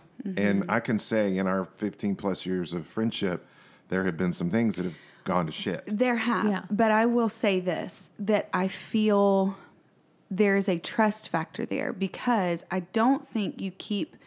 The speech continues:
Speaker 2: showing up for things that are spiritually or emotionally
Speaker 3: Yeah.
Speaker 2: abusive.
Speaker 1: Mm, yeah.
Speaker 3: Yeah.
Speaker 2: Even though, and that, and that's where you have to do your own work to discern, is this, are these people as dysfunctional as we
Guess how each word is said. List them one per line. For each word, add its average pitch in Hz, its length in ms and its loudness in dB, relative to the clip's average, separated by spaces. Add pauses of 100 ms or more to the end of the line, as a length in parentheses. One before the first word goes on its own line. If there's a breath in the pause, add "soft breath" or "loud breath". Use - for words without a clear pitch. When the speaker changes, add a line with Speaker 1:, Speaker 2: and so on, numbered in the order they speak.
(200 soft breath)
Speaker 2:
showing 208 400 0
up 175 140 -2
for 185 120 -6
things 165 280 0
that 170 120 -2
are 160 80 -2
spiritually 175 640 -2
or 165 160 0
emotionally 160 640 0
Speaker 3:
Yeah. 190 120 0
Speaker 2:
abusive. 151 500 0
Speaker 1:
Mm, 156 160 -4
yeah. 170 160 -2 (440 loud breath)
Speaker 3:
Yeah. 180 140 -10 (160)
Speaker 2:
Even 262 400 4
though, 208 240 2
and 220 160 4
that, 226 180 2
and 220 120 2
that's 254 240 0
where 247 80 2
you 220 300 0
have 202 260 -4
to 196 80 -4
do 190 100 -4
your 185 160 0
own 180 220 0
work 180 360 -2
to - 140 -4
discern, 165 960 0 (580 soft breath)
is 254 340 2
this, 190 420 2 (100)
are 247 200 4
these 247 200 0
people - 420 -2
as 190 160 0
dysfunctional 285 840 2
as 185 280 -2
we 185 220 -2